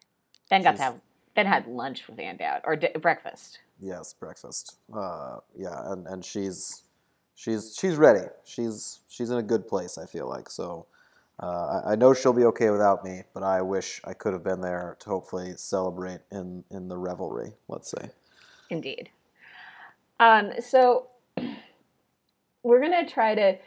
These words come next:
Speaker 1: you know, th-, th-, this is gonna be a week full of predictions, full of people having their theories about what's going to happen.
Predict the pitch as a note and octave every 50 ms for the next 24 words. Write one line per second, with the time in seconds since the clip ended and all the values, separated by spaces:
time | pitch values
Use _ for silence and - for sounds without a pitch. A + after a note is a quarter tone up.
0 | - _ _ - A#3+ A#3+ A#3+ A3+ G3+ G3+ F#3+ F#3+ F#3+ G#3+ - - B3 A#3 A3 B3+
1 | C#4+ C#4 C#4 C4+ C#4 B3+ B3 A3+ G#3+ G3+ F#3+ F#3+ - - G3+ G3+ G3 G3 G3 -
2 | F#3+ F3 E3+ E3+ - - F3+ F3 F3 E3+ - - F3+ F3 F3 F3 A3 F3+ - D#3+
3 | F#3 F3+ D#3+ D#3 E3 D#3+ D#3 D3+ D#3 D#3 - D#3+ D#3 D#3 D3+ D3+ E3 D#3 D#3 D#3
4 | D3+ D3 - D#3 D3+ D3+ D3+ C#3+ D3 C#3+ C#3 C#3 - D3 D3 D3 D3+